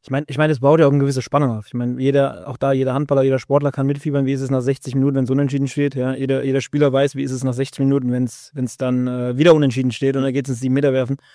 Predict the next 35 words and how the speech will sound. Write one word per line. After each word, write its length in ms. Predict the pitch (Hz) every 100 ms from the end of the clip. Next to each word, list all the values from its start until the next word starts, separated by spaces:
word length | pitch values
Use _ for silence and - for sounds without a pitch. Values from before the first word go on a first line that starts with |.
| _ _
Ja, 160 | 127 127
da 80 | 131
ist 140 | 143
auch 40 | 139
eine 120 | 135
gewisse 200 | 131 123
Spannung 320 | - 139 143
irgendwo, 420 | 135 131 127 127 -
ich 100 | -
sag 120 | 131 123
mal, 60 |
in 60 | 127
der 100 | 117
Halle 180 | 151 147
drin. 220 | 120 113 _ _ _ -
Ja, 140 | 120
und 220 | 127 127
auch 40 | 131
eine 120 | 127
gewisse 240 | 123 131
Spannung 320 | 117 139 139
bei 100 | 131
dir 120 | 131 135
als 100 | -
Fotograf 400 | 131 127 143 -
dann. 100 | 127
Also 120 | 123
ich 160 | - -
glaube, 300 | 127 131 127
da, 260 | 131 135
ne, 120 | 139
schwitzige 420 | 135 151 135 139 135
Hände 200 | 139 135
und 140 | 131
Co. 260 | 143 147